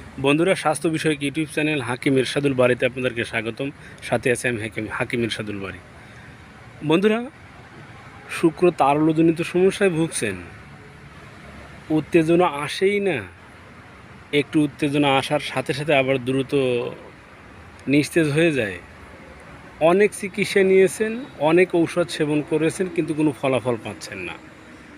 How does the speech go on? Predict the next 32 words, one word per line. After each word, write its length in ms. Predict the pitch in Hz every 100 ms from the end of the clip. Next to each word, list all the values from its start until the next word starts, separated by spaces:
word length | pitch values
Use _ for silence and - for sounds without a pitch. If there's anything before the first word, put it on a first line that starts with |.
| - -
আমি 200 | 139 175
আপনাদেরকে 440 | 190 190 190 190 196
খুবই 400 | - 196 190 185
সাধারণ 540 | - 135 156 196 202
একটি 180 | 180 -
ভেষজের 420 | 127 127 151 139
সাথে 240 | 131 127 123 -
পরিচয় 380 | 120 113 120 117
করিয়ে 240 | 120 120
দেব। 160 | 127 147 202 - - - - -
সেই 220 | - 135
ভেষজটি 420 | 120 131 160 -
হচ্ছে 180 | 170 160
একটি 160 | 185 160 -
তালমুলি। 600 | 139 123 107 101 90 87 87 - - - - -
এটি 160 | 151 143
সুপারি 440 | - 170 170 165 156
গাছের 300 | 156 - 175
মতো 180 | 170 170
দেখতে 360 | 135 139 - 156
হলেও 280 | 143 160 180
এটি 200 | 156 151
কিন্তু 220 | 165 165
সুপারি 460 | - 147 135 139 135
গাছ 200 | 151 151 -
নয়, 160 | 190 254 - - - -
সুপারির 520 | - 156 156 147 139
চারাও 400 | - 131 131 127
নয়। 260 | 107 95 87 - - - -
এটি 220 | 147 143 175
হচ্ছে 200 | 170 170
তালমুলি। 580 | 147 120 110 104 98